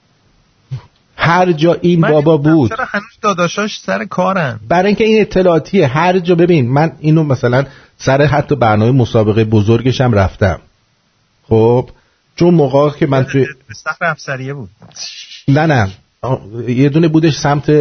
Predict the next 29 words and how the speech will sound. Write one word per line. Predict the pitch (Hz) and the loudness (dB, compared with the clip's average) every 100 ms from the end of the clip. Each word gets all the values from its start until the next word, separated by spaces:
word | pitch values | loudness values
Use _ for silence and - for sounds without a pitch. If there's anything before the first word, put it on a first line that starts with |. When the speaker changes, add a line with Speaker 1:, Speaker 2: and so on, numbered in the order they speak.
| 147 139 - _ _ 101 120 | 2 0 -6 _ _ -4 0
Speaker 1:
یه | 139 135 | 2 0
استادیومی | 135 120 117 135 | 0 0 0 0
بود | 135 135 | 0 0
سمت | 131 123 135 127 - - _ - | 0 0 0 0 -2 -20 _ -4
جنوب | 117 107 | 0 2
شهر | 107 120 120 123 | 2 2 2 2
هم | 120 | 2
بود | 107 87 - | 0 -2 -2
یه | 107 | -2
جایی. | 95 87 87 _ _ _ _ | -2 -6 -10 _ _ _ _
خب، | - 123 127 151 - _ - | 0 2 2 -2 -8 _ -8
چند | 139 139 98 | -2 0 0
جا | 95 | -2
بود. | 98 - _ _ _ _ _ _ _ - - - 147 | -4 -18 _ _ _ _ _ _ _ -20 -10 -2 0
ببین، | 151 160 - - _ _ _ _ _ _ | 2 0 -2 -8 _ _ _ _ _ _
این | 156 175 | -2 2
یارو، | 156 131 135 143 139 135 - _ _ _ _ _ _ _ _ _ _ | 4 4 4 4 2 0 -12 _ _ _ _ _ _ _ _ _ _
خب، | - 139 | -8 -4
من | 147 165 | -2 0
اون | 160 | 0
موقع، | 139 143 | 0 -2
خب، | 147 139 - _ - - - - 117 - 117 98 107 107 | -8 -10 -12 _ -20 -20 -20 -20 -20 -16 -14 -12 -4 0
هی | 131 | 0
شروع | 127 131 131 | 0 -2 0
می‌کردم | 135 131 131 131 | 0 0 0 0
چیز | 123 98 | -2 0
میز | 123 107 | 0 2
می‌نوشتم | 101 95 101 - 98 92 | 2 2 0 0 0 0
دیگه، | 98 98 98 95 95 | -2 0 2 2 0